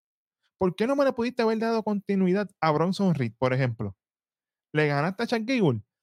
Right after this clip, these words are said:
que se encontrara con Gunther en el pasillo ahí.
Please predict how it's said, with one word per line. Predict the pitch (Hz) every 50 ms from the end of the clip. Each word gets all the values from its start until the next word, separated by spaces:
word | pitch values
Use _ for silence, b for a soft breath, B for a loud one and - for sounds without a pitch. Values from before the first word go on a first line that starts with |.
| _ _ _ _ _ _
que | - 147
se | 131 160
encontrara | 151 151 - 160 143 - 135 123 139 160
con | 254 269 262
Gunther | 220 165 156 170 - - 277 302
en | 294 285
el | 277 277
pasillo | - 277 220 - 175 127 127 151 226 302
ahí. | 277 180 127 123 180 320 381 403 -